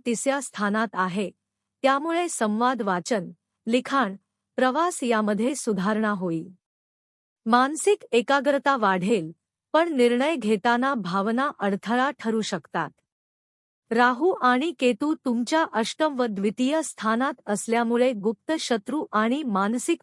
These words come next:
तणाव वाढवतील. सोळा जुलै रोजी विशेष धार्मिक महत्त्व नसले तरी हा दिवस बुधवारी येतो आहे आणि बुध ग्रह वृषभसाठी संप्रेषण,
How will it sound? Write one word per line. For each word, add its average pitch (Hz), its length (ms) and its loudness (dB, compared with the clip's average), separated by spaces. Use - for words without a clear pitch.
तणाव 233 340 0
वाढवतील. 180 760 -2
सोळा 302 460 4
जुलै 262 400 0
रोजी 233 440 2
विशेष 240 580 -2
धार्मिक 226 580 -4
महत्त्व 220 440 -2
नसले 240 480 0
तरी 247 220 0
हा 247 240 -4
दिवस 226 480 -2
बुधवारी 208 480 0
येतो 233 460 0
आहे 196 360 0
आणि 220 300 0
बुध 220 300 -2
ग्रह 220 260 -2
वृषभसाठी 220 880 -2
संप्रेषण, 190 760 -2